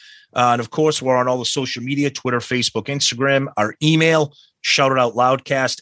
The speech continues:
at gmail dot com. We're back. So we'll get back to reading people's emails and back to feedback and all that stuff. So please,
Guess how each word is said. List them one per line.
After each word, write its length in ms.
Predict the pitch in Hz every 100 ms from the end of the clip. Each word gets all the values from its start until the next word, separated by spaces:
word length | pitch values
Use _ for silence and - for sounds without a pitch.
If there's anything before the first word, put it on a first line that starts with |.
| -
at 280 | 123 123 -
gmail 560 | 107 117 131 123 123 104
dot 260 | 113 107
com. 280 | - 131 127
We're 140 | 110 135
back. 440 | 120 147 147 - - -
So 180 | -
we'll 160 | 113 113
get 180 | 101 -
back 220 | 127 127
to 100 | 135
reading 300 | 117 131 127
people's 340 | 139 117 110
emails 480 | 117 131 131 127 110
and 160 | 107 98 - - _
back 240 | 120 123 -
to 360 | 135 123 117
feedback 640 | 104 - 147 139 127 127 123
and 80 | 117
all 80 | 117
that 160 | 117
stuff. 260 | - 123 113
So 120 | -
please, 480 | - 131 131 127